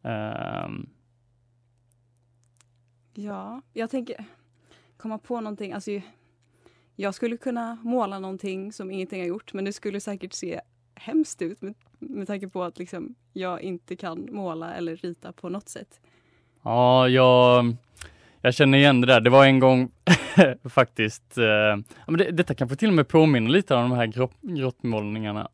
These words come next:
Speaker 1: För att det var, det var en gång efter en, en fest som min kompis, eh, kom på den briljanta idén att nu, nu ska vi sätta oss och måla.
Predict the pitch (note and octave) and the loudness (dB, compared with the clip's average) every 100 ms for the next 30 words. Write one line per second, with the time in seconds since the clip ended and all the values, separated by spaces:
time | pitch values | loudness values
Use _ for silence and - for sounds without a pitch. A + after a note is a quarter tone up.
0 | _ B2+ A#2+ B2 A#2+ A#2 A2+ A2+ - _ | _ -4 -4 0 4 6 4 0 -6 _
1 | _ _ A#2+ C#3 C#3 C#3 C3 B2+ C3 A#2+ | _ _ 6 6 6 2 2 0 -2 0
2 | A#2 A#2 - _ _ B2 - D#3 B2 - | 0 -4 -8 _ _ -8 0 2 2 -4
3 | - - A#2+ A2+ A2 - _ _ _ _ | -12 -4 -2 -2 -4 -10 _ _ _ _
4 | _ _ A#2+ A2+ B2+ B2 A2 - G#2+ G#2+ | _ _ -8 -8 -2 -2 -2 -4 -4 -6
5 | - - - _ _ _ _ _ A#2 A2+ | -14 -18 -20 _ _ _ _ _ -4 -2
6 | G#2+ G#2 A2+ C#3 B2+ B2+ A#2+ A#2+ D3+ E3+ | 0 -2 -2 -2 0 2 0 2 4 8
7 | F3 C3 C3+ B2+ B2 A2+ A2 C#3 E3 D#3+ | 6 6 4 6 6 4 0 2 2 2
8 | B2+ D3 _ _ _ _ _ _ _ _ | 0 -4 _ _ _ _ _ _ _ _
9 | _ _ _ C#3+ D#3 - C3+ A#2+ C3+ A2 | _ _ _ 2 2 0 -2 -2 -4 -4
10 | A2+ A2+ B2 C3 A2 | -2 0 4 4 2